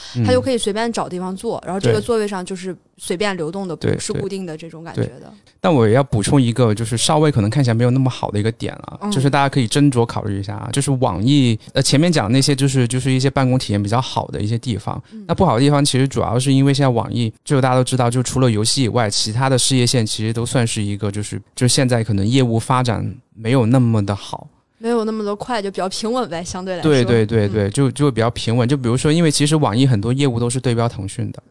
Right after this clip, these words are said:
Speaker 2: 嗯，是。
Speaker 1: 所以很多业务线，比如说游戏或者是音乐这种，就是都是腾讯第一，网易第二。然后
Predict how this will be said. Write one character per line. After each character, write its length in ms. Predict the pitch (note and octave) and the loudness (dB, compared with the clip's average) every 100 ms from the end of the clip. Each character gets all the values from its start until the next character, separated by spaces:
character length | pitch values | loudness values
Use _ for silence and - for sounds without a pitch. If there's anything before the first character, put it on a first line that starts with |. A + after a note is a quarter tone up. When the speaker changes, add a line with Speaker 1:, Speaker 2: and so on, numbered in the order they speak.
| - | -6
Speaker 2:
嗯， 220 | A3+ G3+ F#3+ - | -4 -4 -8 -14
是。 280 | G#3+ - G3+ F#3 - - | -8 -6 -6 -10 -16 -6
Speaker 1:
所 220 | - E3 | 0 2
以 420 | F3+ C#3 A#2+ A2 | 4 4 4 4
很 240 | A2 - A2+ | 2 2 2
多 260 | C#3 E3 E3+ | 4 4 4
业 180 | F3 | 2
务 180 | D3+ C#3+ | 2 2
线， 400 | C3+ C#3+ A#2+ G#2 G2 | 2 2 0 0 -2
比 80 | |
如 80 | G#2+ | -2
说 120 | C3 | 0
游 160 | C#3 A2 | 2 2
戏 280 | B2 D3 A#2 | 2 2 2
或 180 | C3+ G#2+ | 2 2
者 80 | |
是 300 | G#2+ A#2 G#2 F#2 | 0 -2 -2 -2
音 200 | C3 C3+ | 0 2
乐 220 | C3+ A2+ | 2 2
这 140 | A#2+ | 0
种， 240 | G#2 C#2+ A#2 | -4 -6 -8
就 120 | A#2+ | -8
是 120 | A2+ | -6
都 120 | A2+ | -2
是 60 | C3 | -2
腾 160 | - C3 | 0 0
讯 180 | B2+ | 2
第 220 | B2 A2+ A#2 | 2 0 0
一， 60 | |
网 180 | A2+ D#2+ | -2 -4
易 120 | G#2+ | -8
第 140 | A#2+ B2 | -4 -2
二。 140 | G#2+ | -2
然 160 | G#2 B2 | 0 2
后 540 | D3+ C#3 B2+ A#2 A2 | 4 4 4 4 2